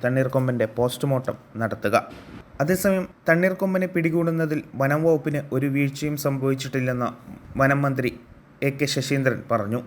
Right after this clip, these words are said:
തണ്ണീർക്കൊമ്പൻ ചെരിഞ്ഞത് ഉന്നതതല സമിതി അന്വേഷിക്കും. വിദഗ്ധ പരിശോധനയ്ക്ക് മുമ്പ് തന്നെ ആന ചെരിഞ്ഞു. കേരളവും കർണാടകയും സംയുക്തമായി പോസ്റ്റ്മോർട്ടം നടത്തുമെന്നും മന്ത്രി പറഞ്ഞു. മയക്കുവെടി ഉത്തരവ് വൈകിയതും നടപടിക്രമങ്ങൾ കൃത്യമായി പാലിക്കാനാണെന്നും അദ്ദേഹം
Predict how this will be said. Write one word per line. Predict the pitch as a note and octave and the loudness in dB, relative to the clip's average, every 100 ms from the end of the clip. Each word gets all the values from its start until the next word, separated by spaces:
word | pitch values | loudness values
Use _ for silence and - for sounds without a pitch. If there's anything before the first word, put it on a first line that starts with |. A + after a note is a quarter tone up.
| - - D3+ | -12 2 4
തണ്ണീർക്കൊമ്പൻ | D#3 E3 E3+ E3+ E3+ - | 6 2 0 -2 -2 0
ചെരിഞ്ഞത് | D3 D3 C#3 C3 - B2+ | 0 0 0 -2 -2 -2
ഉന്നതതല | C#3 D3 D#3 D3+ D3 C#3+ | 0 0 2 2 2 0
സമിതി | C#3+ C3 - - | -2 -2 -4 -4
അന്വേഷിക്കും. | A#2 A#2+ A#2 A2+ C3 B2+ - - | 0 0 0 -2 -4 -6 -14 -10
വിദഗ്ധ | C3+ D3 D3 E3 | -2 -2 0 2
പരിശോധനയ്ക്ക് | D#3 C#3 D#3 D3+ D3+ D3+ C#3+ | 2 4 0 0 -2 -2 0
മുമ്പ് | C#3 D3+ | 2 2
തന്നെ | C#3+ B2+ - A#2+ | 0 -2 -2 -2
ആന | B2+ B2 | 0 -2
ചെരിഞ്ഞു. | A#2 A2+ - - - | -2 -2 -4 -10 -4
കേരളവും | C#3+ C#3+ D3+ E3 D3+ | 2 4 4 2 0
കർണാടകയും | C#3 C#3 C#3+ C#3+ C#3 C3+ | 0 2 0 0 -2 0
സംയുക്തമായി | C3+ C#3+ C#3+ D3+ D3 C#3 | 0 0 -2 -2 -2 0
പോസ്റ്റ്മോർട്ടം | C3+ C3+ D#3 D3 C#3+ - C3 | 0 0 0 0 0 -2 -2
നടത്തുമെന്നും | B2 - C3+ A#2 C#3+ - - - - | 0 0 0 0 -2 -8 -20 -14 0
മന്ത്രി | D3 D#3 B2+ - - | 2 4 2 -2 0
പറഞ്ഞു. | A#2 A#2 B2 - - | 2 2 0 -4 0
മയക്കുവെടി | E3 F3 F3 G#3 G3+ F#3+ | 2 2 2 0 2 0
ഉത്തരവ് | F#3 F3 F3+ E3 | 2 2 4 4
വൈകിയതും | D3+ D3+ E3 D#3+ - C#3+ | 2 2 0 -2 -2 2
നടപടിക്രമങ്ങൾ | C#3 D3+ D#3 D#3+ D#3+ D3+ D#3 D3+ D3+ D3 C#3+ | 4 4 2 0 -2 -4 -4 -2 -2 -2 -2
കൃത്യമായി | C#3+ C3+ D3 C#3+ C#3 | -2 -2 0 0 0
പാലിക്കാനാണെന്നും | A#2+ B2+ B2+ C#3 C3 B2 B2 D3+ - - | 0 0 2 2 2 0 -2 -4 -4 -2
അദ്ദേഹം | B2 B2+ | 0 -2